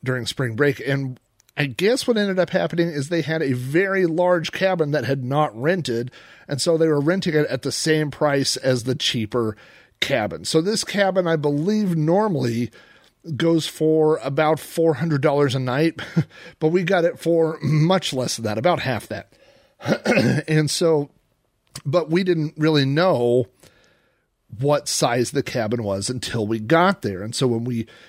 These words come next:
uh, this is a four-hour drive, so we drove four hours, uh, and we're still in Oklahoma. You could drive from where I, I live in central Oklahoma, and you could drive down. It takes four hours to get to the bottom corner of Oklahoma.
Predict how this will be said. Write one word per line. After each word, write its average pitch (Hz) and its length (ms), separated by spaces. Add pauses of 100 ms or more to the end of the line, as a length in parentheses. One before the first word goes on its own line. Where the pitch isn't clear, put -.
(160)
uh, 123 220
this 180 200
is 285 80
a 202 80
four-hour 170 580
drive, 113 540
so 151 100
we 135 100
drove 131 320
four 196 380
hours, 101 560 (1080)
uh, 123 320
and 147 120
we're 147 60
still 220 320
in 170 140
Oklahoma. 143 520
You 135 120
could 165 140
drive 156 280 (380)
from 165 140
where 202 120
I, 185 280
I 190 60
live 226 200
in 135 140
central 196 480
Oklahoma, 175 560
and 107 100
you 156 60
could 156 160
drive 151 300
down. 156 280 (300)
It 143 100
takes 170 220
four 180 400
hours 160 360
to 127 80
get 120 180
to 117 60
the 110 100
bottom 120 380
corner 135 460
of 98 80
Oklahoma. 117 600